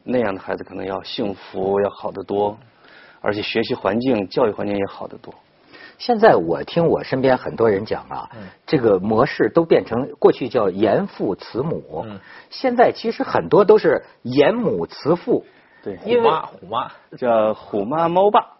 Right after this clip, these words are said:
Speaker 2: 不是。
Speaker 1: 然后这是美国传过来的一个，
Speaker 2: 这某种程度上就说老，
Speaker 1: 啊。
Speaker 2: 呃，爸爸呀，往往也不负什么责任。
Speaker 3: 嗯。
Speaker 2: 现在很多，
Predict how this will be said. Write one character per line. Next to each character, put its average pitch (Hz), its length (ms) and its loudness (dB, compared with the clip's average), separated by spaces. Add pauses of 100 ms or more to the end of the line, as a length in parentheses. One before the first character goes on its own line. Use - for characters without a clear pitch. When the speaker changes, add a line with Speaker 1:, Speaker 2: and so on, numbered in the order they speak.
(140)
Speaker 2:
不 - 40 0
是。 190 40 2
Speaker 1:
然 123 80 0
后 127 60 -4
这 135 100 -2
是 147 60 4
美 113 200 2
国 127 140 2
传 117 220 -4
过 123 80 0
来 110 140 2
的 101 80 -2
一 101 100 -2
个， 98 260 -2
Speaker 2:
这 98 140 2
某 175 160 4
种 175 120 0
程 117 200 -6
度 202 120 2
上 147 160 -2
就 107 140 -2
说 160 320 0 (160)
老， 98 280 0
Speaker 1:
啊。 104 80 -10
Speaker 2:
呃， 120 220 0
爸 247 260 2
爸 87 140 -2
呀， 78 200 -8
往 120 160 2
往 202 160 0
也 202 80 -4
不 - 160 -6
负 - 180 -2
什 - 100 -6
么 135 80 -6
责 135 260 -8
任。 165 140 2 (200)
Speaker 3:
嗯。 110 40 -20
Speaker 2:
现 135 160 -8
在 120 100 -2
很 104 140 -8
多， 85 120 -6